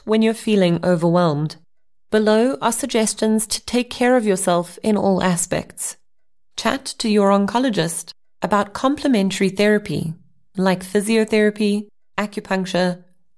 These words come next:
reflexology, or body stress release, to help manage side effects and symptoms. Chat to your oncologist about options for exercise.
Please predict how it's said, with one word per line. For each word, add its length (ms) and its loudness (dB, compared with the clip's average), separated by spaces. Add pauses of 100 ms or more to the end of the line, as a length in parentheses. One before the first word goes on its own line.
reflexology, 1120 0 (400)
or 100 2
body 300 0
stress 420 -6
release, 480 -2 (580)
to 100 -8
help 240 0
manage 340 2
side 300 0
effects 600 -4
and 220 0
symptoms. 680 -4 (680)
Chat 240 -2
to 100 -2
your 180 4
oncologist 680 -2 (140)
about 260 0
options 500 -2
for 120 -4
exercise. 800 -4